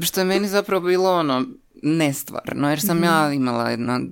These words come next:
Speaker 1: totalno druga očekivanja koja zapravo nisu bila utemeljena ničim osim predrasudama.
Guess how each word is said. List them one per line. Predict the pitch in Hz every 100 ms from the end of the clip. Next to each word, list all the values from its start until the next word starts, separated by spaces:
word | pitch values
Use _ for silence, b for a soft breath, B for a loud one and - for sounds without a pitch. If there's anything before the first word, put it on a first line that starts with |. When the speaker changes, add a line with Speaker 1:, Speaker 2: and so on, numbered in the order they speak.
| -
Speaker 1:
totalno | 175 175 139 135
druga | 135 127
očekivanja | 135 151 - 180 175 160 151 135
koja | 151 139
zapravo | 135 - 120
nisu | 120 -
bila | 104 104
utemeljena | - 131 135 127 123 - -
ničim | 127 156 190 180 - 135 127
osim | 120 - 113
predrasudama. | 113 - 120 - -